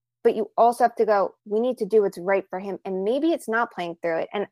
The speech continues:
obviously you handle it differently with every player. I think Quinn understands that better than anyone else. But I think it should have been handled differently with Howden because he was struggling that much for a handful of games there.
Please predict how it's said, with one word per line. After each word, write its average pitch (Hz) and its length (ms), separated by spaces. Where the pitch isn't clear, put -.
obviously 277 440
you 233 180
handle 226 240
it 214 140
differently 202 320
with 190 100
every 180 200
player. 175 420
I - 260
think 196 160
Quinn 196 380
understands 185 440
that 175 180
better 175 160
than 165 180
anyone 160 320
else. 220 260
But 220 100
I 220 120
think 262 320
it 254 120
should 262 80
have 233 100
been 214 200
handled 214 300
differently 214 400
with 185 100
Howden 185 260
because 185 280
he 240 120
was 233 160
struggling 190 600
that 185 280
much - 400
for 202 160
a 175 60
handful 180 360
of 175 80
games 160 300
there. - 260